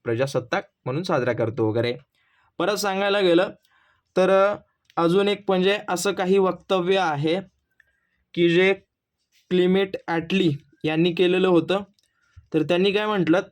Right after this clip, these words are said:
की जवळपास जून, जून एकोणीसशे अठ्ठेचाळीसपर्यंत तुम्हाला स्वातंत्र्य दिलं जाईल, असं त्यांचं वक्तव्य होतं. ओके, but ते अगोदरच घडलं. एकोणीसशे सत्तेचाळीसमध्ये, अ,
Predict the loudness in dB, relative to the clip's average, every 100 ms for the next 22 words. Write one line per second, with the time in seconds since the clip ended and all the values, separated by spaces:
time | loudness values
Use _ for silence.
0 | _ _ _ _ -2 2 4 2 2 0
1 | -2 -8 -6 -2 2 2 2 -4 -2 2
2 | 2 2 2 0 2 -2 0 0 0 -2
3 | -2 -2 -2 0 0 0 0 -2 0 0
4 | 0 2 2 4 4 2 0 0 -2 0
5 | 0 2 2 0 0 2 4 4 2 -2
6 | -6 -10 _ _ _ -4 -2 -2 -6 _
7 | _ -4 -4 -4 -2 0 4 4 4 4
8 | 4 4 2 0 -6 _ _ _ _ _
9 | -2 2 2 2 0 0 2 2 2 0
10 | 2 2 0 _ _ _ -4 -2 0